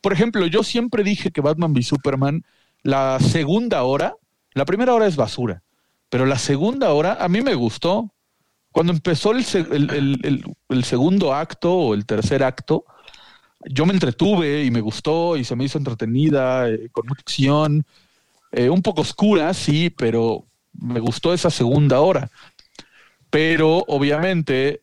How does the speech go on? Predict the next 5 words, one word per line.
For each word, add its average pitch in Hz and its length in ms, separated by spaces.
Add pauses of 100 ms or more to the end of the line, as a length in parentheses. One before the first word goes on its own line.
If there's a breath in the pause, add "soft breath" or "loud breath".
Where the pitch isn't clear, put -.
si 113 840
tienes 143 340
una 156 140
referencia 131 500
mejor, 131 560